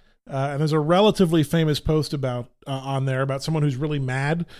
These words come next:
because everyone's posting pictures of their grilled cheeses, but he thinks those are not grilled cheeses 'cause a grilled cheese is two slices of bread with cheese in the middle,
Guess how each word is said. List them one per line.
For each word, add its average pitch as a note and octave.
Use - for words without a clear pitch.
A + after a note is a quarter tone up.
because C#3+
everyone's D3+
posting D3+
pictures C#3+
of C3+
their C3+
grilled C3+
cheeses, D3+
but B2+
he C3+
thinks C3
those C3
are A#2
not B2
grilled D#3+
cheeses A3
'cause D3+
a C#3+
grilled F3
cheese F#3
is C#3+
two F#3
slices D3+
of C3+
bread C#3+
with B2+
cheese D#3
in F3+
the F#3
middle, A3